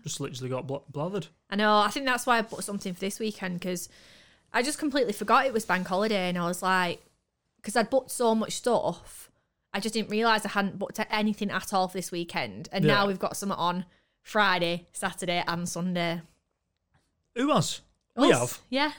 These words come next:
Speaker 1: What have we got planned this weekend?
Speaker 2: <laughs> We're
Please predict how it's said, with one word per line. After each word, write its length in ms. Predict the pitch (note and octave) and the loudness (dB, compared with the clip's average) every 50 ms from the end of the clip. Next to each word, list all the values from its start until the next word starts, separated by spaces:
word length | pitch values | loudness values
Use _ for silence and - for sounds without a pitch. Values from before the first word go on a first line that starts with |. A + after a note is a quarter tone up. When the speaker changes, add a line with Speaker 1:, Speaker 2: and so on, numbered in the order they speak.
| - _ - | -12 _ 0
Speaker 1:
What 160 | F#3 A3 A#3 - | 2 2 2 4
have 60 | - | 2
we 60 | A3+ | 2
got 160 | A3 A3 G#3 - | 2 2 2 2
planned 220 | - G#3+ G#3 G#3+ | 2 4 4 4
this 120 | G3+ - | 2 0
weekend? 480 | - C4 D#4+ D4+ G#3 A#3 A#3 E3+ C3 - | 2 2 2 2 4 6 6 4 6 4
Speaker 2:
<laughs> 800 | F#4+ - - - D4 C#4+ - - - - - - - - - - | 2 0 2 2 0 0 0 -4 -10 -14 -14 -14 -16 -18 -4 0
We're 80 | A#3 | 2